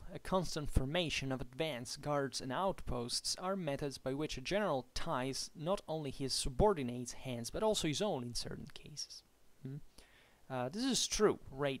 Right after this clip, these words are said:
The doctrine gives you tendentially this fake security of relying on, you know, uh, a positive, uh, evidence of what needs to be done.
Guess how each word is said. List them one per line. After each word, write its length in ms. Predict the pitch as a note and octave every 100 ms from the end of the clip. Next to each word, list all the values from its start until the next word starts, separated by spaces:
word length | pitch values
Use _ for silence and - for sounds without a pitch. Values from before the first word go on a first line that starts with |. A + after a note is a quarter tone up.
| -
The 120 | D3
doctrine 840 | C#3 D3 A3 - - D#3 C#3 C3
gives 400 | C3 F3+ F3+ -
you 100 | B2+
tendentially 920 | B2+ - D3+ D3 D#3 - - B2+ B2 B2
this 400 | B2+ C3 B2+ -
fake 560 | - - F#3 F3 D#3+ -
security 800 | - - - G#3 F#3 B2 C3 B2
of 380 | - C3 C3 C3+ - F2 B2+ B2+
relying 760 | C3 C#3 F#3+ C3+ B2+ B2+ C3 -
on, 460 | C#3+ B2+ B2+ B2 - _ _ _ -
you 140 | D3 C#3
know, 280 | B2 A#2 - _ - _ F3 D#3 - - -
uh, 260 | B2 A#2+ A#2+ - -
a 40 |
positive, 600 | - - G#3 B2+ C3+ A#2 - - - - - - _ -
uh, 100 | C#3 -
evidence 600 | D#3+ C3+ B2+ A#2+ - -
of 220 | C#3 B2+
what 240 | C3+ C3+ B2+ -
needs 320 | C3+ A#2+ -
to 100 | -
be 200 | C3 A2+ -
done. 120 | -